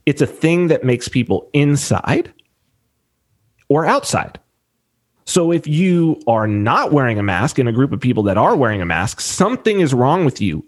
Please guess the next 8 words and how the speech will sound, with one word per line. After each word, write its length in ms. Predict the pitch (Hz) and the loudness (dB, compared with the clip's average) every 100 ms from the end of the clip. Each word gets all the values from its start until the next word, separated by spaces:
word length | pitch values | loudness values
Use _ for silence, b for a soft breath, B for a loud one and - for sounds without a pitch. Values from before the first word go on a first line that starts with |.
| _ | _
at 160 | 190 196 | -4 0
this 200 | 320 - | -2 0
point. 440 | 330 370 - - _ _ _ _ _ _ _ _ _ _ _ _ _ | 0 0 -2 -14 _ _ _ _ _ _ _ _ _ _ _ _ _
Nine 380 | - 269 370 370 | -2 2 2 2
months 260 | 359 349 349 | 2 0 0
later, 560 | 349 392 381 - - _ _ _ _ | 0 2 0 -2 -10 _ _ _ _
nine 560 | 214 302 339 349 339 311 | 0 2 2 2 2 2
months. 800 | 320 359 392 349 - - - | 2 2 2 0 -2 -8 -8